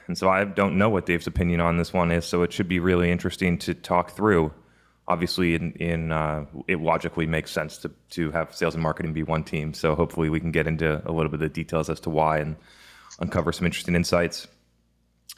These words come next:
And then the last announcement, um, for anyone that hasn't heard already, we're hiring at Refine Labs. I think we have twenty-eight open job recs. We're looking for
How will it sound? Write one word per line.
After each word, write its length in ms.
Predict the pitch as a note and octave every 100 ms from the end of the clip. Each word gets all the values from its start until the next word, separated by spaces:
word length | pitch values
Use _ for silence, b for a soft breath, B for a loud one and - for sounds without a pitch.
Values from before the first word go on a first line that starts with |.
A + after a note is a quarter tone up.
| B B B B B B B _ _ _
And 100 | C#3+
then 60 | D#3+
the 60 | D3
last 260 | C#3 C3
announcement, 540 | C3 B2+ B2 C3+ B2 - B B
um, 240 | G2 G2+ G2
for 200 | - A#2
anyone 360 | A#2 A2+ A2
that 160 | G#2 F#2+
hasn't 400 | G#2 G2+ G2+ -
heard 200 | - A2
already, 380 | G2+ G2+ G#2 G#2
we're 220 | G2 G#2
hiring 360 | G2 G#2 G#2 G#2
at 60 |
Refine 360 | G#2 F#2+ G2+ F#2
Labs. 240 | F#2+ G2+
I 80 | G2
think 200 | G2+ G2
we 80 | G2+
have 160 | F#2
twenty-eight 800 | - - G2+ G2 G2 - F#2+ G2 -
open 640 | F#2+ G2+ G2 F#2+ F2+ - -
job 320 | G2 F#2+ F2
recs. 340 | G2 F#2 -
We're 100 | F#2
looking 220 | F2+ F#2
for 320 | E2 F2+ E2